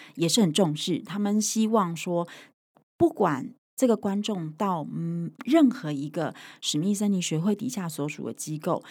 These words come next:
他的参观经验也是互相都相关、都连通的。所以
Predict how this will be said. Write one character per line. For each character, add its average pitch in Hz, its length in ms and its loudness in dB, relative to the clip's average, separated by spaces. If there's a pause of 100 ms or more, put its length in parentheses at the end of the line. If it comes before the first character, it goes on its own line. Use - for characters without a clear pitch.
(140)
他 359 100 -10
的 339 80 0
参 330 240 -4
观 330 180 -2
经 302 200 4
验 247 300 6
也 147 80 -4
是 220 340 -4 (160)
互 233 240 0
相 180 360 -8 (120)
都 165 120 -2
相 156 260 -4
关、 151 300 -6
都 160 160 -2
连 139 240 -4
通 127 280 -6
的。 - 180 -8 (240)
所 185 180 -2
以 190 260 -2